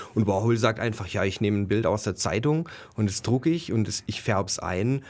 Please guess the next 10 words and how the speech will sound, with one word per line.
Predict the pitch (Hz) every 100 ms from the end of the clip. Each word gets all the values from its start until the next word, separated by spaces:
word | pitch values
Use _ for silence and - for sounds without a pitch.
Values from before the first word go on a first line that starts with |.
| - -
und, | - 104 101 98 -
äh, | 95 92 -
und | 101 - -
die | 110
ganze | 113 131 135 117
Welt | 110 131 107
interpretiert | 113 110 101 - 107 95 131
Dinge | 156 101
rein." | - 78 101 - - _ - - - - - - -
Ja, | 90